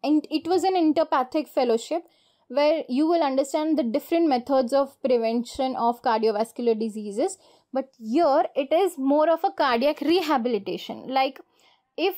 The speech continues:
there is a cardiac patient, how you will rehabilitate the patient to his normal lifestyle, bringing the patient back to his normal routine, that is rehabilitating.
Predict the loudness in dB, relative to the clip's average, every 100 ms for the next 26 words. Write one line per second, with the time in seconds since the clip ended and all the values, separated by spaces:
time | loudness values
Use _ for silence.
0 | -8 0 2 2 0 0 0 0 2 0
1 | -2 -4 -4 -2 0 0 -4 -10 -6 0
2 | 2 2 4 2 2 0 0 0 0 0
3 | 0 -2 -2 -2 -2 -2 -2 -2 -2 -4
4 | -2 -4 _ _ 0 2 2 2 2 2
5 | 2 2 2 0 0 -4 -6 -6 -12 _
6 | _ _ _ -4 0 2 4 2 0 0
7 | -2 -2 0 0 2 0 -2 -2 0 2
8 | 2 2 2 2 4 2 0 -8 -10 _
9 | -6 -2 0 0 -2 0 0 2 0 -2
10 | -2 -2 -2 -4 -4